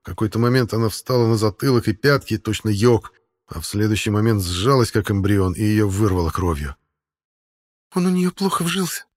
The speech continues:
пояснила Диль. «И работал странно. Она жаловалась. Боли в затылке, галлюцинации».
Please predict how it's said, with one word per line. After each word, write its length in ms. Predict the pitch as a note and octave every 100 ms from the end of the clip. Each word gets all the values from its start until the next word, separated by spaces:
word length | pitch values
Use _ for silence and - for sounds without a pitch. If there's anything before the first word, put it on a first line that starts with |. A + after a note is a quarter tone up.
| _ _ _ _ _
пояснила 440 | F2 F2 - F2+ F2
Диль. 300 | G2 F2 - _ _ _
«И 80 | -
работал 340 | F3+ G3+ G3+
странно. 520 | D#3+ - D#3+ D#3 D3 C#3+ _ -
Она 200 | E3+ E3+
жаловалась. 580 | F3+ E3+ D#3 C#3+ - _ _ _ _ -
Боли 260 | D#3 G#3 G3
в 60 |
затылке, 440 | F3 F3 F3+ - D#3+
галлюцинации». 760 | F3 F3 - E3+ F3+ - D#3